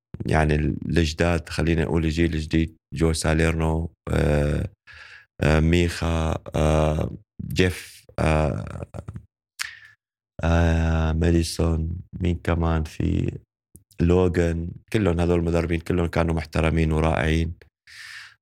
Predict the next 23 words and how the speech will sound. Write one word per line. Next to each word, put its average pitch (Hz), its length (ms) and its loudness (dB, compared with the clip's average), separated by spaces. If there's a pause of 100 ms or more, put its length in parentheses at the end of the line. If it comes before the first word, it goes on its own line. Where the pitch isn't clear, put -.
(120)
و-، 82 580 2 (260)
واستفدت 98 800 0
و-، 92 240 -4 (280)
وفدت 82 400 0 (320)
الحمد 82 340 0
لله 71 360 -2
يعني. 65 380 -8 (160)
يعني 73 160 2
كانوا 87 360 2
الطرفين، 82 640 0
كنا 82 280 -4
ك-، 80 420 -2
كأطراف 87 580 0
يعني، 82 240 0
كانوا 85 320 0
عم 82 140 2
يتفاجئوا 87 480 0
بال-، 73 200 -4
بالمعلومات 73 720 -2
اللي 73 140 -6
عندي 71 380 -4 (720)
وعم 95 300 4
نتبادل، 85 640 0